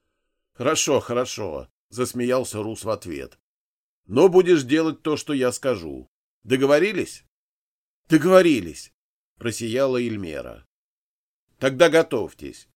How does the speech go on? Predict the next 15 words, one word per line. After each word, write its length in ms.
Мы 180
пойдём 400
вглубь 340
вражеской 560
территории, 840
и 100
всё 240
должно 340
быть 200
идеально". 720
Брат 320
с 60
сестрой 560
умчались 560
готовиться. 840